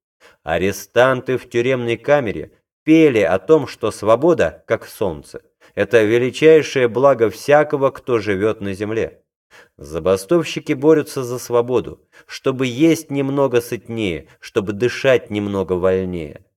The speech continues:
Борьба их — точно праздник. В песках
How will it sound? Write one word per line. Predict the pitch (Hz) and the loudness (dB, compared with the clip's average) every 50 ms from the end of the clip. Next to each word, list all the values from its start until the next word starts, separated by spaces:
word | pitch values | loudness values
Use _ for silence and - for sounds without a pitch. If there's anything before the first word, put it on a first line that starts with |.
| _ _ | _ _
Борьба | - 82 76 87 107 113 110 104 90 90 135 151 165 156 139 | -20 -6 0 2 2 2 2 0 -2 2 4 4 6 6 4
их — | 101 85 78 - - _ _ _ _ _ - | 2 -2 -6 -8 -14 _ _ _ _ _ -8
точно | 87 87 85 - - 85 85 82 | -8 -8 -8 -8 -12 -12 -12 -10
праздник. | - 98 104 104 90 73 71 73 - _ _ _ _ _ _ _ _ _ _ _ _ _ _ _ _ _ _ _ _ _ _ _ _ _ _ | -6 -4 -2 -2 -2 -4 -6 -14 -20 _ _ _ _ _ _ _ _ _ _ _ _ _ _ _ _ _ _ _ _ _ _ _ _ _ _
В | - _ | -20 _
песках | - 87 85 - - - - - 131 170 185 - - - _ _ | -10 -8 -8 -8 -10 -14 -6 0 2 2 2 2 -2 -12 _ _